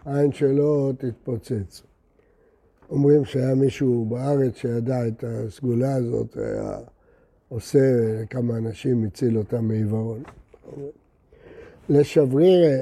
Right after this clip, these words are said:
דליליה, סנוורים בלילה, ניתי שודרה ברקה, וניסה אחד הקרא מיניה, ואחד הקרא מקלבה.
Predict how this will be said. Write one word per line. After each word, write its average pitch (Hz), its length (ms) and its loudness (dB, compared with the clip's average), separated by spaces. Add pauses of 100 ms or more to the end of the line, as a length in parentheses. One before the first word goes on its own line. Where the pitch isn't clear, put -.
(140)
דליליה, 139 760 0 (300)
סנוורים 131 920 4
בלילה, 139 640 -2 (880)
ניתי 175 540 4
שודרה 160 640 2
ברקה, 139 540 -2 (840)
וניסה 151 540 4
אחד 156 280 0
הקרא 151 500 0
מיניה, 131 600 -2
ואחד 156 320 0
הקרא 151 640 2
מקלבה. 135 680 2